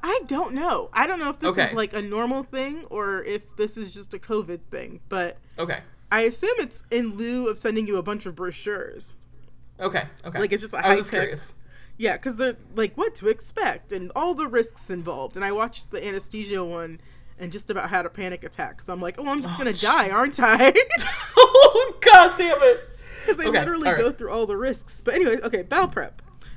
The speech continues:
Speaker 2: Okay.
Speaker 1: Uh, so at noon, I have to switch to a clear liquid diet. And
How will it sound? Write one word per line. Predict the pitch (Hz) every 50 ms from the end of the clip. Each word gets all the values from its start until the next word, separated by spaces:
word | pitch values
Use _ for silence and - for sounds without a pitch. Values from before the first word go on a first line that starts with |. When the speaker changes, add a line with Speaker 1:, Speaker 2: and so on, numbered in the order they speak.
| - -
Speaker 2:
Okay. | - 185 - -
Speaker 1:
Uh, | 233 226 208 202 196 190 196 - - - - - -
so | - - - 269 233 226 214 - -
at | 208 220 -
noon, | 190 208 302 359 294 233 202
I | 202 214
have | 220 220
to | - -
switch | - 220 220 - - -
to | - 208 185
a | 170
clear | - - - - 262 277 294
liquid | 247 240 247 - 247 247 214
diet. | - 175 151 113 87 87 87 - - - - - - - - - - - - - - - - - - - - - - - - - - 208
And | 202 196 190 185 180 175 175 170 175 -